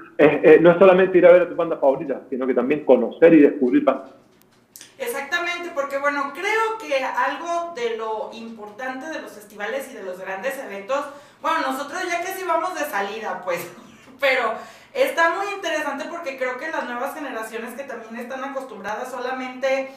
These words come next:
Speaker 2: al celular y a todo estarlo viendo en, en la pantalla y todo esto, sí es, eh, bastante importante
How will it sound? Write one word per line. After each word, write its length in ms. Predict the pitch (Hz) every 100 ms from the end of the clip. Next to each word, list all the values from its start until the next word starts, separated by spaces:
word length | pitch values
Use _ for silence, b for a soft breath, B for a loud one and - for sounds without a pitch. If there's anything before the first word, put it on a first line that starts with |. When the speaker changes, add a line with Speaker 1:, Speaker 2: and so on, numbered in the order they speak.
| B B B
Speaker 2:
al 200 | 220 233
celular 1000 | 233 262 220 214 220 240 247 254 269 262 247
y 140 | 233 202
a 180 | -
todo 200 | 247 247
estarlo 720 | 277 - 262 269 277 269 269
viendo 640 | 233 240 247 269 269 262 B B B
en, 400 | 202 202 208 208 214 208 220 233 233
en 100 | 226
la 120 | 214
pantalla 520 | 214 202 - 247 285 277
y 60 | 269
todo 200 | 247 262 277 269
esto, 480 | 269 320 339 339 -
sí 360 | - 294 339 381
es, 480 | 330 311 - - -
eh, 240 | 220 220
bastante 440 | 202 208 254 262 339
importante 680 | 339 254 233 226 233 226